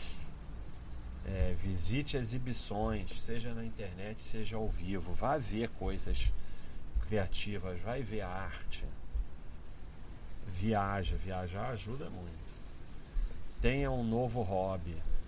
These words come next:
hobby ajuda. Se desafie. É, faça listas, lista, como eu falei, escreve. Ouça música, veja filmes.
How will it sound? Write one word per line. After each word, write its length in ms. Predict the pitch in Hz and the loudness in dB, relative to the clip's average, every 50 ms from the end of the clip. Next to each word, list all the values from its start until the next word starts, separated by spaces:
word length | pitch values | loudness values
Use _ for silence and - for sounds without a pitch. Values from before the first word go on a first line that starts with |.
| - 90 | 0 -2
hobby 420 | 90 95 98 101 104 98 87 90 90 | 0 0 0 0 0 -2 -4 -4 -4
ajuda. 560 | 87 87 85 - 87 87 87 82 - - - | -4 -4 -6 -6 -6 -6 -6 -8 -6 -6 -4
Se 240 | - - - - 127 | 2 10 12 12 12
desafie. 840 | 113 110 117 107 113 117 107 - - - - 98 104 107 101 92 82 - - - - - - - - - - - - - - - - - - - - - - - - - - | 12 12 4 2 2 2 4 6 6 6 6 6 2 0 -2 -2 -4 -4 -4 -2 -2 -2 -4 -6 -8 -10 -10 -10 -10 -10 -10 -10 -10 -10 -10 -10 -12 -12 -12 -10 -10 -8 -6
É, 140 | 95 92 90 | -4 -4 -2
faça 460 | - - - 107 113 113 - - 120 | -2 0 0 2 2 2 2 2 2
listas, 720 | 107 101 95 101 104 107 104 - - - - 78 78 - 85 85 | 2 2 0 -2 -4 -2 0 2 4 4 4 4 2 -2 -2 -4
lista, 340 | 92 110 117 110 - - 87 | -4 -4 -4 -4 -4 -4 -4
como 140 | 87 92 101 | -2 -2 -2
eu 60 | 98 | 0
falei, 320 | - - 107 101 98 95 92 | 2 4 4 4 4 2 -2
escreve. 800 | 90 - - - - - 101 98 104 107 110 107 92 87 - - - - - - - - - - - - - - - - - - - - - - - - - - - - - | 0 2 4 4 4 4 2 0 0 -2 -2 -4 -4 -6 -8 -10 -10 -8 -8 -6 -6 -6 -6 -8 -8 -8 -8 -8 -8 -8 -8 -8 -8 -10 -10 -10 -10 -10 -10 -10 -8 -8 -6
Ouça 460 | - 98 107 131 135 - - - - | -2 -2 0 0 0 2 4 4 4
música, 680 | 104 95 95 101 110 113 104 87 82 82 - - 80 80 - - - - - - - - | 4 2 -2 0 0 0 0 0 0 0 -2 -2 -2 -2 -4 -2 -2 -2 -2 -2 -4 -4
veja 420 | 85 101 120 135 135 120 127 - | -2 -2 0 0 0 2 4 4
filmes. 840 | - - - - 104 107 113 117 113 101 87 85 - - - - - | 4 4 2 0 2 2 2 2 2 0 -2 -4 -8 -8 -8 -8 -8